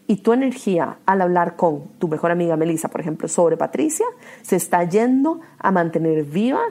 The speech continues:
esa toxicidad que ella tiene con Patricia. Y est-, te está drenando a ti también.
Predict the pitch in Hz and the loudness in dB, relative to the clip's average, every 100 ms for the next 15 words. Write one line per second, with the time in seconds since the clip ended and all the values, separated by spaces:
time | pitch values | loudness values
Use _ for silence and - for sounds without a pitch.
0 | - - - 175 185 - - 170 - 165 | -8 -14 -6 -4 -4 -6 -6 -6 0 0
1 | 180 202 165 160 170 175 185 180 170 196 | 0 -2 -2 -2 -2 -2 -2 0 0 -2
2 | - 165 - 104 - - - _ _ _ | -6 -8 -6 -8 -6 -10 -14 _ _ _
3 | _ _ - 214 269 - 190 - - 175 | _ _ -2 0 0 -2 -6 -6 -4 -4
4 | - 160 170 170 165 160 160 - - 82 | 0 0 2 0 0 -2 -2 -4 -4 -4
5 | - 87 | -4 -8